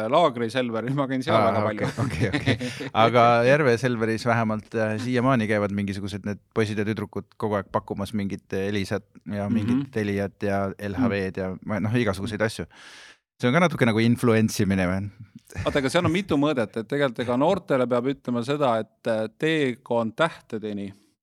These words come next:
Speaker 1: oota, mõtleme nüüd, äh, mitte astroloogia, astronoomia,
Speaker 2: <laughs>
Speaker 1: astronoomiliselt väljendades liigubki läbi musta augu, <laughs> eks. Et noh, mitte
Speaker 2: Kind-
Speaker 1: anatoomiliselt, et, äh, ärge aega segame siin, on ju.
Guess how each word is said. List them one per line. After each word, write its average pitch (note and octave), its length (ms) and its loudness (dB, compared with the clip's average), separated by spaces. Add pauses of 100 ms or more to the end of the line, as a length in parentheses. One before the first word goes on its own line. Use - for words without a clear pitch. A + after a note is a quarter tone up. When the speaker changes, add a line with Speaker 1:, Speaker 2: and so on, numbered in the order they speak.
(460)
Speaker 1:
oota, A#2 220 -8
mõtleme A#2 320 -6
nüüd, G2 160 -10
äh, G#2+ 360 -6
mitte B2+ 280 -4
astroloogia, A#2 680 -2
astronoomia, B2+ 760 0 (160)
Speaker 2:
<laughs> C3+ 220 -4
Speaker 1:
astronoomiliselt C3 760 0
väljendades A2+ 600 -2 (380)
liigubki C3 460 0
läbi A#2 160 0
musta A#2 240 -2
augu, G#2+ 240 -6 (240)
<laughs> - 240 2
eks. C#3+ 200 0 (840)
Et B2+ 180 -8
noh, C#3+ 160 0 (360)
mitte E3+ 300 4
Speaker 2:
Kind- - 0 -
Speaker 1:
anatoomiliselt, E3+ 640 6
et, B2 180 -4
äh, C#3 280 -2 (120)
ärge D#3 220 6
aega D3+ 180 6
segame C3 280 2
siin, B2 180 -4
on C#3+ 140 2
ju. C#3+ 80 4